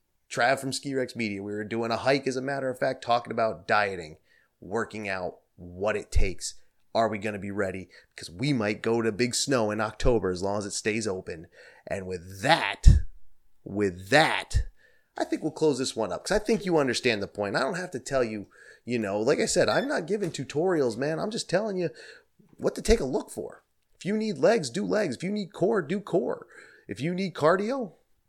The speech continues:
that's me. Do cardio and legs and then core. And do it for yourself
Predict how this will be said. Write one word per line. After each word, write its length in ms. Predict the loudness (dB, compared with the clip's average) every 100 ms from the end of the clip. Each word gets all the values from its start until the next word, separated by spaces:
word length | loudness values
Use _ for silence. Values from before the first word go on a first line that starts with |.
| _ _ _ -14
that's 180 | -10 0
me. 300 | 4 4 2 -8 -18 -20 -20 _ _ _ _ -2
Do 160 | -2
cardio 500 | 2 2 2 -2 -4 -12 _ -2
and 240 | 0 2
legs 380 | -2 -4 -10 -14 -10
and 180 | -4 -2
then 160 | -2
core. 460 | -4 -4 -2 -4 -10 _ _ _ _ _ _ _
And 200 | -6 -4
do 160 | 2 4
it 140 | 4 0 -14 -6
for 100 | -2
yourself 760 | 0 0 2 4 4 0 -6